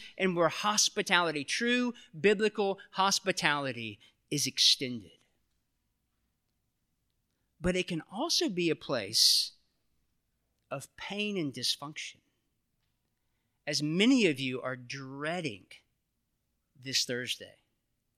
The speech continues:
because you have to sit around that table of pain and dysfunction with family members and friends.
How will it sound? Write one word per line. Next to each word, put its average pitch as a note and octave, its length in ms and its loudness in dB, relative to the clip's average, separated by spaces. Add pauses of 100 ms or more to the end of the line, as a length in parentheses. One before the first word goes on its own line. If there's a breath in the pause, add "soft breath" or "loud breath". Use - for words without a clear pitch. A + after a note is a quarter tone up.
(580)
because C#3+ 300 -6
you A3 140 -6
have G3+ 200 -4
to - 100 -6
sit E3 220 0
around C3+ 380 -4
that C3 180 -6
table A#2+ 380 -12 (180)
of A2 180 -18
pain A#2+ 460 -10
and G#2+ 100 -20
dysfunction - 680 -6 (600)
with B2 100 -10
family C3+ 340 -2
members B2 600 -4 (100)
and G#2+ 140 -20
friends. A2+ 680 -12